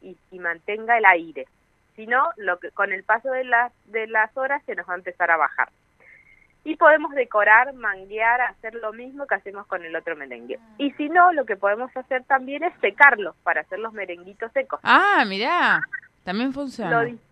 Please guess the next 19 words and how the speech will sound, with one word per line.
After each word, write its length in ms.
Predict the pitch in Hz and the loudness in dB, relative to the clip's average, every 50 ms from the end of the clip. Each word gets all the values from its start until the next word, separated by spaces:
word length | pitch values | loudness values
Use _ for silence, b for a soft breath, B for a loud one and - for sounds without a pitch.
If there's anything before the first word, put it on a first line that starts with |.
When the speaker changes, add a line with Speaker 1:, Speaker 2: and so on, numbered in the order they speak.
| _ _ _ _ _ _ _ _ _ _ _ _ | _ _ _ _ _ _ _ _ _ _ _ _
Speaker 1:
también 380 | - 233 233 233 247 262 269 277 | 6 8 8 8 4 -2 -8 -10
funciona. 480 | 320 330 294 - - 175 160 156 147 165 | -12 -16 -16 -12 -10 -10 -8 -8 -8 -6
Lo 120 | 196 202 | -6 -6
disponemos 540 | 214 233 226 _ - 254 254 262 269 285 277 | -6 -8 -10 _ -12 -12 -10 -10 -10 -10 -10
en 160 | 277 262 262 | -10 -12 -12
una 220 | 269 269 262 262 262 | -10 -2 -2 -2 -2
placa 420 | 254 302 320 349 381 370 - 381 - | 0 2 2 2 2 2 0 -2 -2
con 160 | - 208 202 196 | -2 -6 -10 -10
un 80 | 202 | -6
papel 300 | - 202 190 - 196 202 | -6 -6 -6 -6 -8 -8
manteca 560 | 196 185 185 190 - - - 196 - 320 262 | -6 -6 -8 -8 -10 -12 -12 -6 -2 -2 0
o 120 | 208 180 170 | 0 0 -2
alguna 320 | 165 170 180 185 190 190 | -4 -4 -8 -10 -8 -8
de 100 | 190 180 | -8 -8
estos, 280 | 185 - _ 196 185 180 - _ | -10 -8 _ -8 -8 -8 -8 _
de 60 | - | -10
estas 220 | 180 - - 196 196 | -8 -6 -8 -6 -2
láminas 420 | 208 196 202 208 208 208 196 202 | 0 0 0 0 -4 -8 -6 -4
antiadherentes 580 | 190 185 190 - - 196 202 202 214 233 262 | -4 -6 -4 -2 0 2 2 2 2 0 -2